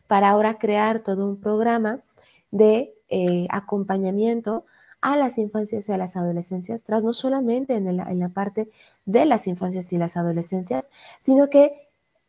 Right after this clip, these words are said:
entender qué es la situación, y por eso digo, hay que, a-, hay que dejar que el dato hable, es ver qué otros aspectos de estos datos tenemos que estar abordando.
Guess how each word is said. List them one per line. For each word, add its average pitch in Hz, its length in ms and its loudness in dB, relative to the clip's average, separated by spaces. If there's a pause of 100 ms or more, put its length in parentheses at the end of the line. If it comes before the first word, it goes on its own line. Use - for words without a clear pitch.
(260)
entender 254 800 6
qué 277 120 4
es 262 100 4
la 269 100 2
situación, 220 540 0
y 220 60 2
por 208 140 -2
eso 214 140 -2
digo, 220 260 4
hay 240 140 2
que, 262 320 4
a-, 214 280 -2 (300)
hay 247 160 8
que 285 120 4
dejar 262 360 0
que 254 100 0
el 220 80 4
dato 220 300 2
hable, 214 400 0 (480)
es 240 260 2 (220)
ver 247 460 2
qué 262 160 6
otros 262 440 6
aspectos 247 600 0
de 233 100 6
estos 226 280 0
datos 247 320 -2
tenemos 208 400 -2
que 202 100 -12
estar 196 180 -8
abordando. 190 640 -4